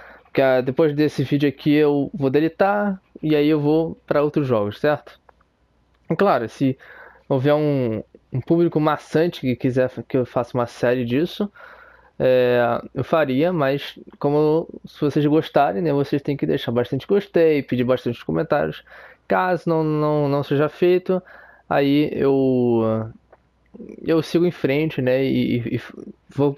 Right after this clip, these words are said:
fazendo outros vídeos de outros jogos e com o tempo vocês vão gostar de algum jogo, ou possivelmente eu vou querer fazer algum jogo. Já tenho, já tenho em mente, na verdade, algumas séries que eu quero trazer, ah, aqui pro canal, e eu espero que vocês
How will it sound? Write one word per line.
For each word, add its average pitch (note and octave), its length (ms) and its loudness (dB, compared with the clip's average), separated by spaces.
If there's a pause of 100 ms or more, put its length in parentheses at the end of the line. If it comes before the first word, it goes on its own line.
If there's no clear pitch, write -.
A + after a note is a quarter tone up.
fazendo D#3+ 400 2
outros D#3 560 2
vídeos D#3 280 0
de C#3 120 2
outros D#3 220 0
jogos D3+ 340 2
e G3+ 260 -2 (480)
com F3+ 160 0
o E3+ 60 0
tempo E3+ 300 0
vocês E3 300 0
vão C#3+ 160 0
gostar C3+ 320 0
de B2+ 60 -2
algum C3 200 -2
jogo, B2+ 360 0 (420)
ou E3 140 2
possivelmente D3 640 0
eu C3+ 80 2
vou C3 100 2
querer C3+ 240 0
fazer C3 260 0
algum B2+ 300 0
jogo. B2+ 240 0
Já D#3 80 2
tenho, D#3+ 260 0
já D3 140 0
tenho F3+ 180 2
em D#3+ 40 0
mente, D#3+ 240 -2
na C#3+ 80 2
verdade, C3 220 0
algumas B2+ 280 0
séries B2 380 -2
que A#2+ 60 -2
eu A#2 60 0
quero A#2+ 200 0
trazer, A#2 520 -2 (720)
ah, A2+ 580 0 (1120)
aqui C#3+ 200 0
pro C3+ 100 -8
canal, B2 480 0 (600)
e C3 240 0
eu C#3+ 80 2
espero D#3+ 320 -4
que - 80 -16
vocês D#3 580 -2